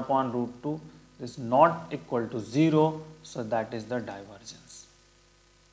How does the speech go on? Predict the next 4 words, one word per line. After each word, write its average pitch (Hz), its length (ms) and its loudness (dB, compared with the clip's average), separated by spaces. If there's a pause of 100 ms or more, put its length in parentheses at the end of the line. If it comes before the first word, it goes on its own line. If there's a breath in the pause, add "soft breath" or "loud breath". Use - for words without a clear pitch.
(1400)
ये 190 280 4
ध्यान 131 280 4
रखना 131 260 0
है 131 440 -8